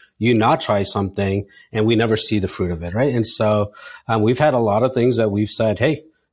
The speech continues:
do it, run with it. Um, if it works, praise God. If it doesn't, at least you tried." And I mean, and so there's a risk there. There's always a risk of, "Oh, that failed and this failed. Why do we even do it?"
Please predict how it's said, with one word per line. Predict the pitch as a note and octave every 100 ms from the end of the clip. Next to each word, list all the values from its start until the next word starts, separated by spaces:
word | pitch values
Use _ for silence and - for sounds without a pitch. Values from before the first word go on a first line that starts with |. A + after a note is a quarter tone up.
| G2+
do | G#2+ F#3+
it, | A#2+ G#2+
run | A#2+ E3+
with | A#2 A#2+
it. | C#3 - _
Um, | A2 G#2+ G#2 G2+ _ _ _ _ _
if | - A2+
it | A2
works, | G2 C3 F3+ -
praise | - C3+ G2+
God. | C3+ A2
If | -
it | G2
doesn't, | - G#3 C#3+
at |
least | C3+ F3 -
you |
tried." | - F#2+ - _
And | B2 B2 A#2 A#2 - - - _
I |
mean, | C#3+ D#3
and | D3+
so | F#3+
there's | F#3 A3
a | C#3+
risk | A2 D#3+ -
there. | F#2 F2+ B2 B2
There's | B2 C3
always | - D3+
a | A2+
risk | G#2 G#2+ G#2+ -
of, | G#2 G2+ G2 F#2+ _ - _
"Oh, | E3 A2 - _
that | C3 C3+
failed | F#2+ F#2+ C3
and | A2+ G#2+ G#2 G#2
this | B2 -
failed. | G#2+ G#2
Why | G#2 A2
do | G#2+
we | A2+
even | G2 G2
do | A#2
it?" | F#2+ A2